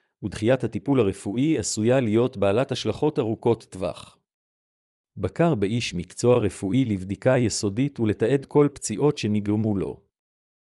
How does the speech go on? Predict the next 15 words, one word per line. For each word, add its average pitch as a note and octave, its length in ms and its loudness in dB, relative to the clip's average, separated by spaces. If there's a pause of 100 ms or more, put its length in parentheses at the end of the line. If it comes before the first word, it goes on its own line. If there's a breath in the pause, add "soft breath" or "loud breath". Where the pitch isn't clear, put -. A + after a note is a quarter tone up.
(380)
תיעוד C#3 320 0
זה G2+ 140 0
יהיה G#2 180 4
בעל G#2 340 4
ערך A#2+ 300 2
בעת G#2+ 260 2
הגשת G#2 460 0
תביעת A2+ 340 -2
ביטוח C#3 460 0
או A#2 140 -2
נקיטת C#3+ 440 0
צעדים A#2+ 560 0
משפטיים, G2+ 680 -4 (360)
במידת A2 480 0
הצורך. D2+ 640 -4